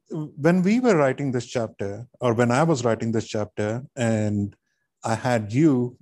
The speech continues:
uh, critiquing this chapter and working with me, and thank you for that because you ensured that I brought out the best of my ideas and put it to paper.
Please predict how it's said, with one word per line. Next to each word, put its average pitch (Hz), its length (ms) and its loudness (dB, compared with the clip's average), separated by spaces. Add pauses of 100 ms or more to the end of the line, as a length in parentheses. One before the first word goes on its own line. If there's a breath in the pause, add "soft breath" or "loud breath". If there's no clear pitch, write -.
uh, 110 240 -2
critiquing 151 580 -4
this 110 160 -4
chapter 107 460 -4
and 104 120 -2
working 113 360 0
with 127 220 -2
me, 113 320 -2
and 104 360 -6 (460)
thank 127 200 0
you 147 60 0
for 120 140 0
that 110 200 0
because 104 260 -8
you 120 140 -2
ensured 113 680 -2
that 110 220 -2 (1000)
I 117 100 0
brought 120 340 2
out 135 300 2
the 101 80 -4
best 117 320 -4
of 131 120 -8
my 120 220 -4
ideas 110 400 -4
and 101 160 -8
put 113 120 -2
it 110 120 -4
to - 80 -8
paper. 117 460 -4